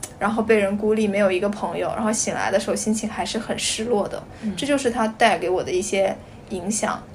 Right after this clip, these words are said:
Speaker 1: 所以我觉得最重要的还是要学会接纳自己，认可自己，然后和自己握手言和吧。因为不论别人怎么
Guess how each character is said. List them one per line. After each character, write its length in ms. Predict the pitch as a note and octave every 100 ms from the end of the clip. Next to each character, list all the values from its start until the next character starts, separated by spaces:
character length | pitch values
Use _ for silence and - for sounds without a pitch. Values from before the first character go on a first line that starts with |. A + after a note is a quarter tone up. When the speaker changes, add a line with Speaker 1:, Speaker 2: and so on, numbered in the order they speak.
| -
Speaker 1:
所 140 | - D4
以 40 |
我 120 | C#4
觉 200 | G#3+ G3
得 120 | F#3 G#3
最 180 | A3+ A#3+
重 160 | A#3+
要 240 | A#3 G#3 F#3+
的 280 | F3+ E3
还 200 | - G3
是 160 | G3+ A#3+
要 160 | A3+ G#3+
学 160 | -
会 240 | G#3+ G3+ F#3+
接 160 | A3
纳 240 | A3+ G#3+ G3
自 160 | G3
己， 320 | G3+ D#3+ D#3 -
认 180 | B3+ A3+
可 160 | -
自 160 | - D#3+
己， 260 | - - -
然 160 | F#3 G3+
后 260 | - F#3+
和 300 | F#3+ G3 F#3
自 200 | G3+ E4+ D#4+
己 360 | - - - - - -
握 160 | B3+
手 220 | A3+ D3+
言 220 | C#3 C#3 -
和 220 | - -
吧。 240 | - - - - - -
因 100 | C#4
为 260 | C#4+ C#4+ C#4 - - -
不 140 | G#3
论 280 | C4 D4 A3+
别 200 | G#3 G3
人 200 | G#3+ A#3+
怎 120 | A3+
么 120 | D#3+